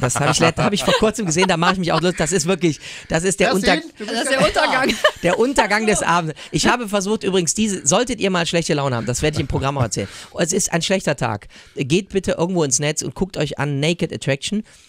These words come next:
Speaker 1: Meine Mutter ist einundachtzig, ich habe gesagt, Mama, das ist wie Herzblatt, nur ohne Herz und ohne Hose.
Speaker 3: <laughs> Ohne Blatt.
Speaker 1: Ich habe sowas wirklich noch nie gesehen und habe gesagt, das ist unglaublich. Also bitte, äh,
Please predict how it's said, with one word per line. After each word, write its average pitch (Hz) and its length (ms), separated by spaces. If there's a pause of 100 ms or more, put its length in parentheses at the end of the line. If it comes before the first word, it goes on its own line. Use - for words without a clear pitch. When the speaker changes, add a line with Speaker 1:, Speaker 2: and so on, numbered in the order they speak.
(120)
Speaker 1:
Meine 143 180
Mutter 180 200
ist 151 100
einundachtzig, 151 580
ich 165 40
habe 151 100
gesagt, 139 220
Mama, 156 320
das 143 160
ist - 240
wie 170 240 (260)
Herzblatt, 180 680 (200)
nur 180 400
ohne 180 200
Herz 160 360 (180)
und 240 380
ohne 170 300
Hose. 147 440 (160)
Speaker 3:
<laughs> - 180
Ohne 233 200
Blatt. 190 240 (300)
Speaker 1:
Ich 165 160
habe 220 140
sowas 202 200
wirklich 185 200
noch 190 100
nie 202 260
gesehen 208 520 (280)
und 165 100
habe 175 100
gesagt, 175 180
das 151 180
ist - 280
unglaublich. 160 500
Also 170 140
bitte, 120 360
äh, 135 240